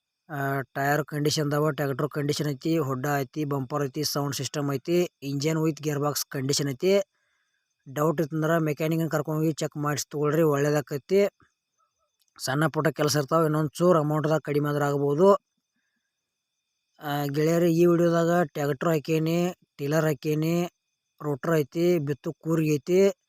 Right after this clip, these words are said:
ಎಲ್ಲ ಐಟಮ್ಸ್ದ ಮಾಹಿತಿ ತಿಳಿಸ್ಕೊಡಕ ಪ್ರಯತ್ನ ಮಾಡಿದ್ದೇನೆ. ಅಷ್ಟು ಮೀರಿ ನಿಮಗೆ ಡೌಟ್ ಅನ್ಸಿರ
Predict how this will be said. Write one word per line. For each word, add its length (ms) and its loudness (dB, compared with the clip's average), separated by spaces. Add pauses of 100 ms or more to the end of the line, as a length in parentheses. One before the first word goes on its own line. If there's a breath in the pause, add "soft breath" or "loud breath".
(920)
ಎಲ್ಲ 200 0 (160)
ಐಟಮ್ಸ್ದ 480 0 (420)
ಮಾಹಿತಿ 600 -2
ತಿಳಿಸ್ಕೊಡಕ 560 -4 (360)
ಪ್ರಯತ್ನ 460 -2
ಮಾಡಿದ್ದೇನೆ. 600 0 (160)
ಅಷ್ಟು 320 -6
ಮೀರಿ 200 2
ನಿಮಗೆ 320 0
ಡೌಟ್ 240 0
ಅನ್ಸಿರ 440 0